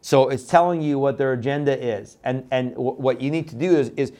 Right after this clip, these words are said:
if there was actual law enforcement, they would investigate this Muhammad Barakat in Fargo. They would tie him to the mosque. If they find out that mosque is connected to the Muslim Brotherhood, you have step one, step two. That's why the Muslim Brotherhood must be labeled as a terrorist organization in the United States of America.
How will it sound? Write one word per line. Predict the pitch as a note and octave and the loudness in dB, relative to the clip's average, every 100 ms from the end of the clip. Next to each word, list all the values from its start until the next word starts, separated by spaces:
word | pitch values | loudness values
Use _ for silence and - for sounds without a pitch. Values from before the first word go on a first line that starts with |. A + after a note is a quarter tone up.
| - - | -12 0
if | F3+ | 0
there | F3+ | 4
was | D3 C#3 | 2 4
actual | C#3+ - B2+ | 2 2 0
law | C3+ F3 | 2 2
enforcement, | F3 F3+ C3 C3+ | 0 -2 -2 -2
they | C3 | -2
would | B2 | -2
investigate | A#2+ A#2 E3+ E3+ E3+ C#3+ C#3 | -2 2 2 2 -4 -4 -6
this | C3 | -8
Muhammad | C3 A#2+ C3+ C#3 A#2 | -6 -2 0 0 4
Barakat | C3+ C3+ B2+ - B2 - | 6 6 2 0 -2 0
in | C3+ B2+ A#2+ - _ _ | -4 -4 -6 -14 _ _
Fargo. | - D3+ C3 A#2+ A#2+ A#2 - - - | 2 6 6 4 0 -2 -6 -10 2
They | C3+ | 2
would | A#2+ | 2
tie | - E3 F3 | 2 4 4
him | E3 D#3 - _ _ | 2 -2 -8 _ _
to | D#3 | 0
the | C3+ | 0
mosque. | A#2+ D3+ D#3 C#3 C#3+ | 2 4 4 2 -2
If | C#3 | -4
they | B2+ | -4
find | - E3 E3 | 2 0 4
out | E3 D#3+ | 4 4
that | D3+ B2 | 2 -4
mosque | B2 C#3+ D#3+ D3+ | 0 0 0 -2
is | C3+ | -8
connected | - C#3 C#3+ C#3 | -4 -2 -2 -6
to | C3 | -6
the | |
Muslim | B2+ C3+ A#2 A#2+ | -2 -2 -2 -4
Brotherhood, | A2 E3 E3+ D3 C3 A#2+ - - | 2 4 4 2 0 0 -10 -4
you | B2 | 4
have | C3 B2 | 4 4
step | - D3+ - | 4 4 4
one, | D3 C#3 | -2 -2
step | - C3 G#2+ | -2 -2 -2
two. | - F3 D#3+ - - A2 | 0 2 2 -2 -16 0
That's | A#2 D3 E3 D#3+ | 4 6 4 2
why | D#3+ | 2
the | D3 C3+ | 2 0
Muslim | C#3 C#3+ C3 B2+ | 0 -2 -2 0
Brotherhood | B2+ C#3+ C#3+ C3+ B2+ | 2 2 0 -2 -2
must | C3 D3+ D3 | -2 -2 -2
be | D3 | -4
labeled | B2+ C3+ C#3 C3+ A#2 | 0 2 2 0 -2
as | C3 A#2+ | -4 -4
a | A#2+ | -6
terrorist | A#2+ - E3 E3 D3 - | -6 0 2 4 2 0
organization | C#3 B2+ C3 B2+ B2+ B2+ B2+ | -2 0 -2 -2 -2 -4 -8
in | A#2+ | -8
the | |
United | B2 B2 A#2+ | -6 -6 -6
States | B2 A2 | -6 -6
of | |
America. | A#2+ B2+ B2 - A#2+ | -4 -2 -2 0 0